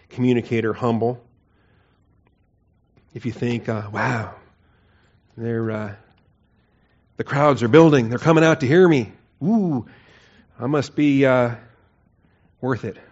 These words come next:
or worthwhile, or must be doing something right 'cause we're filling the parking lot, filling the seats." Well, why are they there? And, uh, it says, uh, "As for you, son of man,"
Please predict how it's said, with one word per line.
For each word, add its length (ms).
or 80
worthwhile, 580
or 160
must 160
be 40
doing 120
something 260
right 240
'cause 100
we're 100
filling 200
the 80
parking 300
lot, 240
filling 240
the 60
seats." 440
Well, 320
why 200
are 100
they 140
there? 460
And, 460
uh, 240
it 80
says, 500
uh, 540
"As 160
for 100
you, 160
son 180
of 120
man," 400